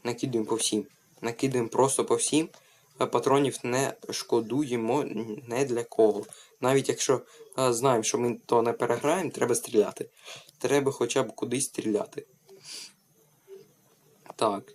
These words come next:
давайте. Гіпершвидкість увімкнули. І побігли, побігли, побігли. Так. Ага.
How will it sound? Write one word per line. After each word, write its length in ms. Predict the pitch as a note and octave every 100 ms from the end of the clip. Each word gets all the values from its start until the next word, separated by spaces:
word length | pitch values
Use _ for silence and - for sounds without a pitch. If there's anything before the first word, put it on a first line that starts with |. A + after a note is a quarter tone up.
| -
давайте. 440 | A2+ G#2+ G2+ - A2+ _ _ -
Гіпершвидкість 720 | A#2+ A#2 - - A2 - -
увімкнули. 640 | A#2 G#2+ G#2 A#2 A2 C3+ - _ _ - -
І 80 | -
побігли, 400 | A#2+ B2 B2 A2
побігли, 380 | A#2 A#2+ A#2+
побігли. 480 | A2+ A2+ A2+ B2 C3+
Так. 440 | - A#2 A3 - - - - _ - -
Ага. 380 | A2 A2 C3